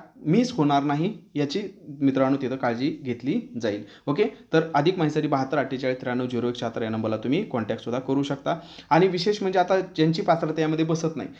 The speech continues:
तर त्यांनी ताण घेऊ नका मित्रांनो. सगळ्यात मोठी भरती जी आहे, ती आता ऑक्टोबर ते डिसेंबरमध्ये तर येणारच आहे. लेव्हल वनचे दहावीवाले पण तिथे पात्र आहेत,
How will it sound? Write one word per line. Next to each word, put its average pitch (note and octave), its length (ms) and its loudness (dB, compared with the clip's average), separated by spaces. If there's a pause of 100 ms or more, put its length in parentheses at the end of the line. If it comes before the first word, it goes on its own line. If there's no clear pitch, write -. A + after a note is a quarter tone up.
(140)
तर F3 60 -2
त्यांनी G#3+ 240 4
ताण F#3+ 220 4
घेऊ F3+ 160 4
नका E3+ 160 2
मित्रांनो. D#3 340 0
सगळ्यात D#3+ 420 0
मोठी D3+ 200 0
भरती C#3+ 300 -2
जी C#3+ 100 -2
आहे, B2+ 180 0
ती - 340 -8
आता D#3 160 4 (120)
ऑक्टोबर F3+ 420 2
ते F3+ 100 4
डिसेंबरमध्ये D#3 600 0
तर E3+ 60 -2
येणारच C#3 420 0
आहे. A2 120 -4
लेव्हल C3+ 240 2
वनचे G#2+ 300 -2
दहावीवाले C3 560 0
पण C3+ 220 -2
तिथे C3 140 -6
पात्र B2 280 -4
आहेत, B2 220 -4